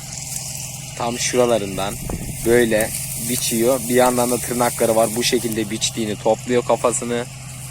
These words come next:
Topladıktan sonra da onu bağlıyor. Bağladıktan sonra bağ şeklinde biçtiğini bırakıyor. Biz de ondan sonra ramuklara onları dolduruyoruz.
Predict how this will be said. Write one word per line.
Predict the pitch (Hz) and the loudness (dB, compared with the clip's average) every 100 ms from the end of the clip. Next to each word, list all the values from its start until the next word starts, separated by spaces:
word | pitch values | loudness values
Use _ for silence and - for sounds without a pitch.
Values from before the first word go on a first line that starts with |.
| - - - - | -14 -14 -8 0
Topladıktan | 139 139 139 127 127 113 | 0 2 0 2 0 0
sonra | - 147 143 135 113 | 0 4 6 6 4
da | 120 143 - - - - - - - - - | 4 2 -4 -12 -12 -14 -14 -14 -14 -4 4
onu | 135 143 | 6 6
bağlıyor. | 117 123 120 110 85 - - - - - | 8 8 8 4 0 -4 -12 -10 -8 4
Bağladıktan | 139 147 143 131 127 | 8 8 6 2 0
sonra | 117 120 131 117 | 0 -2 -2 4
bağ | 127 139 | 6 6
şeklinde | - 120 110 107 104 110 135 - - - - - | 4 -2 -4 -6 -4 -2 -2 -2 -4 -4 -8 -6
biçtiğini | - - 113 107 101 | -4 -4 -4 -2 0
bırakıyor. | 113 139 139 139 131 - - - - | 2 2 4 2 2 0 -4 -4 -4
Biz | 131 135 | -2 2
de | 135 | 2
ondan | 127 135 135 | 4 2 2
sonra | 131 135 120 110 | 2 0 0 0
ramuklara | 117 123 123 123 120 | 2 0 0 2 2
onları | 113 113 104 95 | 2 0 -2 0
dolduruyoruz. | 113 131 139 143 139 139 | 0 0 0 2 2 0